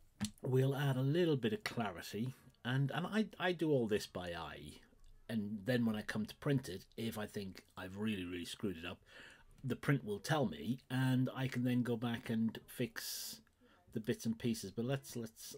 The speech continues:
I, I try to go for what looks good to my eye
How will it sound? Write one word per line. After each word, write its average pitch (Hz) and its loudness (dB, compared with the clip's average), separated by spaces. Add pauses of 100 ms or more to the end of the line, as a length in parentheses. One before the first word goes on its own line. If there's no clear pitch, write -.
I, 110 -6 (100)
I 110 -2
try 123 0
to 117 -4
go 107 2
for 95 -6 (640)
what - -6
looks 101 -8
good 107 -2
to - -6
my 95 -6
eye 90 -6